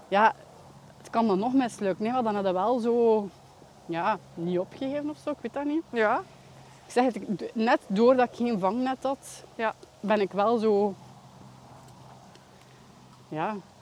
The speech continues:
Speaker 1: mo-, ik moest wel, hè.
Speaker 2: Ja, oké.
Speaker 1: Het was dat of niks. En uiteindelijk ook, hè, dat financiële, je moet dat,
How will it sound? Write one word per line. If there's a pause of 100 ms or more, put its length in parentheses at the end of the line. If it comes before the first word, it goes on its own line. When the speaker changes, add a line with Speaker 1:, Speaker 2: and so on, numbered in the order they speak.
(180)
Speaker 1:
mo-,
ik
moest
wel,
hè.
Speaker 2:
Ja, (140)
oké.
Speaker 1:
Het
was (100)
dat
of (180)
niks.
En (680)
uiteindelijk
ook, (200)
hè,
dat
financiële, (800)
je
moet
dat,